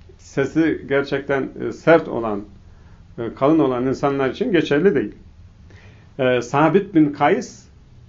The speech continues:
radıyallahu anh, e, bir ayet geldiğinde, Hucurat suresi ayet kerim-, e, ayet kerimesi geldiğinde orada, e, Aleyhisselatü Vesselam'ın yanında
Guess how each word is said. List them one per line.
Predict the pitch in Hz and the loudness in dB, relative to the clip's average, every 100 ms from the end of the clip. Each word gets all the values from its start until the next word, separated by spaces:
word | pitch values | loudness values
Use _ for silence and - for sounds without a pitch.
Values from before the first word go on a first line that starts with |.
| - - - | -20 -20 0
radıyallahu | 135 147 139 135 127 127 160 143 143 | 4 4 2 -2 0 0 0 0 -2
anh, | 135 196 175 - - - - - - - - - - - - - - - - | 0 0 -2 -10 -20 -20 -20 -20 -20 -20 -20 -20 -20 -20 -20 -20 -20 -14 -6
e, | 123 123 120 120 117 | -4 -2 -2 -4 -2
bir | 135 - 143 | 0 2 4
ayet | 147 143 | 2 2
geldiğinde, | 143 131 135 131 | 0 0 -2 -2
Hucurat | 120 139 135 135 175 - | -2 -2 2 4 4 2
suresi | 143 131 127 | -2 -2 0
ayet | 135 123 120 | 0 -2 -4
kerim-, | 127 123 - | -6 -6 -8
e, | 127 123 127 | -8 -8 -8
ayet | 127 127 123 - | -8 -8 -8 -10
kerimesi | 131 123 120 113 131 | -8 -6 -6 -6 -2
geldiğinde | 123 117 127 131 139 - | -2 0 -2 0 0 0
orada, | 135 123 135 135 135 - - - - - | -2 0 2 0 -2 -12 -20 -20 -20 -10
e, | 131 123 120 120 | -4 -2 -2 -4
Aleyhisselatü | 123 123 123 139 151 135 | -4 -6 -2 0 0 -2
Vesselam'ın | 131 131 131 139 143 | -4 -4 -2 0 0
yanında | 131 131 131 156 | 2 0 2 0